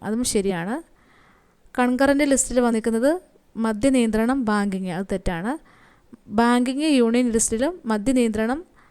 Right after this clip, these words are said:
സംസ്ഥാന ലിസ്റ്റിലുമാണ്. അപ്പോൾ തന്നിരിക്കുന്ന സൂചകങ്ങൾ ഉപയോഗിച്ച് ശരിയായ ഉത്തരം ഒന്നും രണ്ടുമാണ്. ഓപ്ഷൻ ബി ആണ് ശരിയായിട്ടുള്ളത്. നിലവിലെ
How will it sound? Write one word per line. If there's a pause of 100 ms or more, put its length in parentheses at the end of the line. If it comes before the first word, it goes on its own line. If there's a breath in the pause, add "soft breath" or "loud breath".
(140 soft breath)
സംസ്ഥാന
ലിസ്റ്റിലുമാണ്. (520 soft breath)
അപ്പോൾ
തന്നിരിക്കുന്ന
സൂചകങ്ങൾ
ഉപയോഗിച്ച്
ശരിയായ
ഉത്തരം
ഒന്നും
രണ്ടുമാണ്. (640 soft breath)
ഓപ്ഷൻ
ബി
ആണ്
ശരിയായിട്ടുള്ളത്. (2750 loud breath)
നിലവിലെ